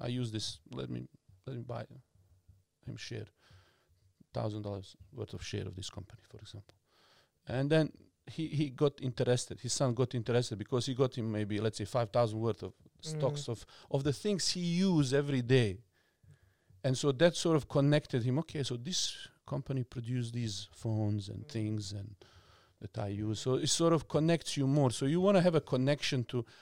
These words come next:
Speaker 1: "All right, this is real." Like, now
Speaker 2: Mm. I've heard that, uh, Kevin Hart said that. He goes,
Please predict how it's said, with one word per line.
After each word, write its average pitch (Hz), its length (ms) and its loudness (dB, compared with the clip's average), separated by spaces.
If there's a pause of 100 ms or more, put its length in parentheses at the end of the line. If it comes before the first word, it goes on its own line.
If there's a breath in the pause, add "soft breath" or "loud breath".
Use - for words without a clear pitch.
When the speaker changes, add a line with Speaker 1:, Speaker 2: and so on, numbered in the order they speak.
(200 loud breath)
Speaker 1:
"All 127 100 0
right, 113 120 0
this 135 140 -4
is 101 200 -4
real." 113 260 -2
Like, 101 180 -12 (100)
now 110 220 -2
Speaker 2:
Mm. 127 200 -12 (140)
I've 143 160 -4
heard 151 220 0
that, 131 260 -4
uh, 135 280 -2
Kevin 151 260 0
Hart 147 260 4
said 135 240 -2
that. 127 160 0
He 143 80 -4
goes, 135 240 2